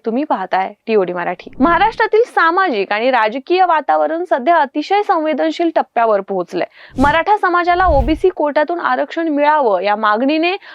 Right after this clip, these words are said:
नव्याने उचल खाल्लीये आणि या पार्श्वभूमीवर राज्य सरकारने घेतलेल्या निर्णयांमुळं ओबीसी समाजात तीव्र असंतोष उसळलेला दिसून येतोय.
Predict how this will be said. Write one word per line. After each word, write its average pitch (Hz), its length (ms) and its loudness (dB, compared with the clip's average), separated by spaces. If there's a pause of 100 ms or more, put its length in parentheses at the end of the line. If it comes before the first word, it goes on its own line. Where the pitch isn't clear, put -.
नव्याने 339 480 2
उचल 370 440 2
खाल्लीये 208 320 0 (240)
आणि 320 240 0
या 381 160 2
पार्श्वभूमीवर 262 880 0
राज्य 247 300 0
सरकारने 254 580 -2
घेतलेल्या 233 580 -4
निर्णयांमुळं 254 840 0 (240)
ओबीसी 381 420 2
समाजात 330 460 0 (120)
तीव्र 381 420 2
असंतोष 311 540 -2
उसळलेला 226 500 0
दिसून 202 320 -8
येतोय. - 240 -4